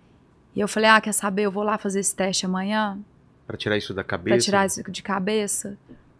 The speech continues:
Speaker 1: Mas eu não vou passar mesmo. E eu tava desse jeito. Porque eu já tava
Speaker 2: Nossa.
Speaker 1: acreditando em mais nada. Era muita luta, muita, nossa senhora.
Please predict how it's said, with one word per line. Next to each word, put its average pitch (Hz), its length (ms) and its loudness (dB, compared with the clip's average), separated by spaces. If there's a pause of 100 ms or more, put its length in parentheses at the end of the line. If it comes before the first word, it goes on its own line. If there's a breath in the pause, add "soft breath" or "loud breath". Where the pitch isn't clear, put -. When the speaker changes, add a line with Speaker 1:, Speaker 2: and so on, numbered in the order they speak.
(120)
Speaker 1:
Mas 208 220 4
eu 202 80 4
não 196 100 2
vou 190 120 2
passar 196 360 0
mesmo. 208 360 2
E 196 40 0
eu 202 80 0
tava 208 220 -4
desse 220 300 -2
jeito. 262 420 -8 (140)
Porque - 160 0
eu 202 40 4
já 139 120 4
tava 143 240 4
Speaker 2:
Nossa. - 80 2
Speaker 1:
acreditando 233 420 2
em 226 40 2
mais 277 260 0
nada. 196 320 2
Era 190 100 2
muita 226 320 -2
luta, 214 480 -2
muita, 208 500 -6 (580 soft breath)
nossa 240 440 0
senhora. - 380 -4